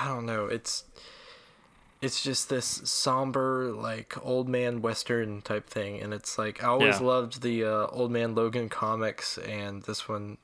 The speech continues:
Speaker 1: like, really captures that really well, and
Speaker 2: Yeah.
Speaker 1: um, I, I like, I don't know, I love the action sequences. I just, I don't know, I love
Speaker 2: Yeah.
Speaker 1: James Mangold as a director. He's just really cool. He actually directed Walk the Line.
Speaker 2: Oh,
Speaker 1: Um,
Speaker 2: really?
Speaker 1: yeah, yeah, he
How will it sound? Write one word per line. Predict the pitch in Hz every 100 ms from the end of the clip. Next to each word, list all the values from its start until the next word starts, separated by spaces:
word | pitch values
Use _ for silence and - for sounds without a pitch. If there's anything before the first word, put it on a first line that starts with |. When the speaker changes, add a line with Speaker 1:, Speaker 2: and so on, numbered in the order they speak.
| - 101
Speaker 1:
like, | 107 101
really | 107 107
captures | 104 - 107 - 101
that | 101 104
really | 101 98
well, | 101 98 101 101
and | - 98 98 - - - - -
Speaker 2:
Yeah. | 127 110
Speaker 1:
um, | 107 107 107 104 101 - - _ _ -
I, |
I | 117 110
like, | 113 117 120 - - - - _ _
I | -
don't | 123 123
know, | 107
I | 107
love | 110 127 123
the | 117
action | 113 113 - 117
sequences. | - 117 117 104 107 101
I | 127
just, | 147 151
I | 123 117
don't | 110
know, | 98
I | 110
love | 127 139
Speaker 2:
Yeah. | 123
Speaker 1:
James | 104 120 113
Mangold | 113 113 107
as | 107 98
a |
director. | 104 104 104 - 101 98
He's | 113 107
just | 107 -
really | 104 101
cool. | - 101
He | 123 143
actually | 117 123 - 123
directed | 107 107 113 110
Walk | 101 101 -
the | 107
Line. | 104 107 107 104 - - - - - -
Speaker 2:
Oh, | - 131 135
Speaker 1:
Um, | 113
Speaker 2:
really? | 143 196 117 95
Speaker 1:
yeah, | 113 120 107 98
yeah, | - 110
he | 101